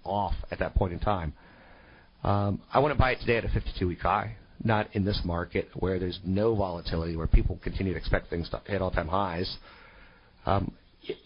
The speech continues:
since it's at an all-time high today, you've made money.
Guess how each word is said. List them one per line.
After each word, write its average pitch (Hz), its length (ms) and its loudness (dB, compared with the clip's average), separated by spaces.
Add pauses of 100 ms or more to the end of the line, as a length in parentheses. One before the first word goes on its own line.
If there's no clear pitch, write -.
(300)
since - 420 -2
it's 123 140 -6
at 120 100 2
an 117 80 0
all-time 120 320 0
high 101 220 -2
today, 107 340 0
you've 92 240 -4
made 98 240 0
money. 107 380 0